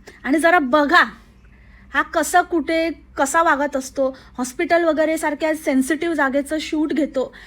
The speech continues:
हा विचारतो का नर्सेसना, डॉक्टर्सना त्यांचं शूट घेण्याआधी? आयापासनं सगळं, म्हणजे त्या हॉस्पिटलचं काहीतरी एक डेकोरम असतो, अशा ठिकाणी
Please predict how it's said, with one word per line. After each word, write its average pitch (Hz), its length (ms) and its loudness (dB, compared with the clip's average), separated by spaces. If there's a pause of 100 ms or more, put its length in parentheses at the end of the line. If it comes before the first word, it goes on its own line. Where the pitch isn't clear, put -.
(120)
हा 294 100 0
विचारतो 359 440 0
का 359 140 0
नर्सेसना, 294 720 0
डॉक्टर्सना 277 760 -2
त्यांचं 269 380 -2
शूट 277 240 -2
घेण्याआधी? 247 640 -4 (640)
आयापासनं 320 600 2
सगळं, 311 420 0
म्हणजे 302 180 2
त्या 349 160 -2
हॉस्पिटलचं 320 720 -2
काहीतरी 320 560 -2
एक 320 140 -4
डेकोरम 294 500 -2
असतो, 320 200 -6
अशा 302 280 -2
ठिकाणी 311 480 -2